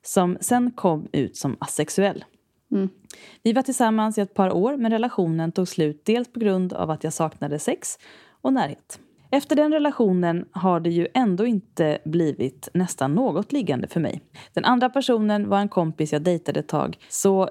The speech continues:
Speaker 1: jag har alltså aldrig haft något engångsligg, så att säga.
Speaker 2: Det har inte Freja heller.
Speaker 1: Nej. Det känns som att andra,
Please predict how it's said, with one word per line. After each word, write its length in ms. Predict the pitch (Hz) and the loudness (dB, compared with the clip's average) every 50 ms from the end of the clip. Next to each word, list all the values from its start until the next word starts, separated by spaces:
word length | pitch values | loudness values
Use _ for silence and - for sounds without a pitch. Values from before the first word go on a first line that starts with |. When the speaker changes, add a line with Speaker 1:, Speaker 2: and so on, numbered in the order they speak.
| - | 0
Speaker 1:
jag 220 | - 196 196 196 196 | 2 2 2 2 2
har 140 | 190 196 | 2 2
alltså 680 | 196 - - 185 170 160 - - - 180 165 160 156 - - | 2 2 2 0 0 -2 -4 -2 0 2 2 2 0 0 0
aldrig 480 | - 240 226 202 165 156 165 202 233 220 | 2 2 2 2 0 -2 -2 -2 0 0
haft 240 | 170 151 151 - - | -2 -2 -4 -2 -2
något 320 | 165 156 147 - 147 - - | -2 -2 -2 -2 -4 -2 0
engångsligg, 760 | 240 233 190 151 131 131 139 143 - - 285 320 226 - - | 0 0 0 0 -2 -4 -6 -4 -2 0 0 0 0 -2 -6
så 120 | - - | -6 -6
att 120 | - - - | -6 -6 -4
säga. 300 | - - - - - - - - | -4 -4 -2 -2 -4 -6 -2 0
Speaker 2:
Det 80 | - | 2
har 80 | 214 202 | 2 2
inte 140 | 190 185 202 | 2 -2 -6
Freja 300 | - - - - - - | -6 -4 -4 -2 -2 -2
heller. 280 | 196 196 196 208 208 202 - | -4 -4 -4 -6 -6 -8 -6
Speaker 1:
Nej. 280 | - - - - - - _ _ _ _ _ _ | -6 -4 -4 -4 -6 -10 _ _ _ _ _ _
Det 100 | - 254 | 0 2
känns 440 | - 330 311 311 311 311 302 - | 4 4 4 4 4 2 0 0
som 220 | - 294 269 262 262 | 0 2 2 4 2
att 180 | 262 254 - - - _ _ _ _ _ _ | 0 0 -4 -14 -20 _ _ _ _ _ _
andra, 600 | - 269 254 220 185 180 190 202 294 311 247 202 | 2 4 4 4 2 0 0 2 2 2 2 0